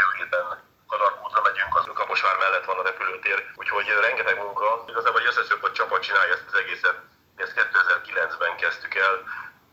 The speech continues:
Annak idején nem is azt mondom, hogy kezdő pilóták, de olyan pilóták, akik gyűjtötték a repülőtórát, kitaláltuk, hogy csináljunk ilyen repülőnaphoz hasonló valamit, és akkor majd gyűlik a repülőtóránk, ha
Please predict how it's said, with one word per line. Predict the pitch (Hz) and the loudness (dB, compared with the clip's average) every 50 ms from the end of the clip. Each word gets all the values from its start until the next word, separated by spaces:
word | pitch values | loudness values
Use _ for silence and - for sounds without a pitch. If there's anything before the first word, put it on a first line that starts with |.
| _ - - - - 107 | _ -4 -2 0 0 2
Annak | 101 101 98 98 | 2 2 0 -2
idején | 95 92 92 90 90 92 92 92 92 92 - - - - | -2 -2 -2 0 0 0 -2 -2 -2 -4 -4 -4 -2 0
nem | 101 98 92 | 2 2 2
is | 92 95 | 2 2
azt | 92 90 - | 0 0 -2
mondom, | 95 90 92 90 | -4 -4 -4 -2
hogy | - 101 | 2 2
kezdő | 98 98 - - 90 | 2 2 2 0 0
pilóták, | - 107 104 104 101 - 104 98 101 | 0 0 0 0 2 2 2 2 4
de | 98 | 4
olyan | 98 98 95 90 | 2 2 2 0
pilóták, | - 104 92 90 - 85 85 87 | 0 -4 -4 -2 0 0 0 0
akik | 85 - - - - - _ _ | 0 -4 -8 -16 -20 -20 _ _
gyűjtötték | 104 98 95 92 85 87 85 85 | -8 -2 -2 -2 0 -2 -2 2
a | 92 | 4
repülőtórát, | 98 117 123 - 113 107 98 104 98 95 92 - | 4 4 4 2 0 0 0 2 2 2 2 2
kitaláltuk, | - - - 92 87 87 92 92 90 - | 0 -2 0 2 2 2 2 0 -4 -4
hogy | - 90 85 - - - - _ _ _ _ | -4 -4 -4 -4 -8 -18 -20 _ _ _ _
csináljunk | - 95 95 90 87 87 85 - | 0 2 4 4 4 2 -2 -2
ilyen | 82 85 | 0 2
repülőnaphoz | 101 107 - 110 98 98 98 95 90 - - - 95 - | 2 2 2 0 0 2 4 2 2 0 -2 -6 -2 0
hasonló | 110 101 - - 98 92 82 85 | 0 0 2 0 -2 -2 0 2
valamit, | 107 - 127 139 - - - | 2 2 2 2 0 -4 -6
és | 113 - | -2 0
akkor | - 117 - - 95 92 | -2 -2 0 -2 -2 0
majd | 95 92 - | 0 0 0
gyűlik | - 90 - - - 80 | 0 -2 -2 -2 0 0
a | 90 | 0
repülőtóránk, | 90 90 90 87 - 85 85 87 85 - | 2 0 -2 -4 -2 0 2 2 2 2
ha | - | -2